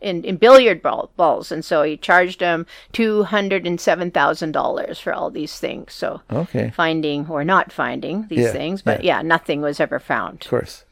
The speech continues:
Speaker 1: So Goodale also widened the gap between John and his extended family, so siblings and nieces and nephews and cousins. Um, so he stated his number one security threat was his family.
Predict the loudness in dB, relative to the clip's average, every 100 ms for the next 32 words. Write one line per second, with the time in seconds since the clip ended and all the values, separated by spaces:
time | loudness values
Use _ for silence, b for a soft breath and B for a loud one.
0 | b b 4 8 8 6 4 4 8 8
1 | 8 6 6 6 8 8 8 2 2 4
2 | 4 2 -4 -2 0 0 4 6 6 6
3 | 6 2 2 6 8 8 4 -2 -8 0
4 | 6 6 6 2 2 2 2 -2 -2 -4
5 | 0 2 4 0 -4 -6 -4 0 0 0
6 | -2 -2 -2 -4 -4 -6 -8 -6 -4 -2
7 | -4 -6 -8 -8 -8 -4 -4 -2 -4 -4
8 | -8 B B B B 0 0 -2 -6 -4
9 | -4 -2 -4 -2 0 2 2 0 2 4
10 | 6 6 6 6 6 4 -2 4 8 8
11 | 6 -2 4 4 4 4 6 8 6 0
12 | -4 0 2 4 2 -2 -6